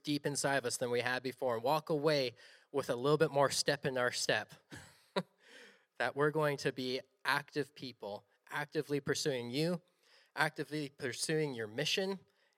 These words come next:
and actively pursuing the things that you've put in our hearts, Jesus. So, Lord, I just pray that you would bless your word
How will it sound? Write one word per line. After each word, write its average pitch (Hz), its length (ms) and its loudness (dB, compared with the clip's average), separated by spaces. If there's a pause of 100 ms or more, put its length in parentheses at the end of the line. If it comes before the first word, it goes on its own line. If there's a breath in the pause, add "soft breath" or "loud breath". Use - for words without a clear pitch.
(100)
and 143 100 -4
actively 151 480 -2
pursuing 139 640 -4
the 110 80 -8
things 131 320 -6
that 117 80 -8
you've 120 160 -14
put 131 160 -4
in 120 80 -6
our 120 100 -2
hearts, 110 300 -8
Jesus. 107 500 -6 (1200)
So, 143 140 -6
Lord, 131 160 0
I 123 60 -2
just - 180 -6
pray 151 160 2
that 135 160 -4
you 143 120 -2
would 123 140 -4
bless 151 460 -2 (480 soft breath)
your 120 160 -4
word 175 400 4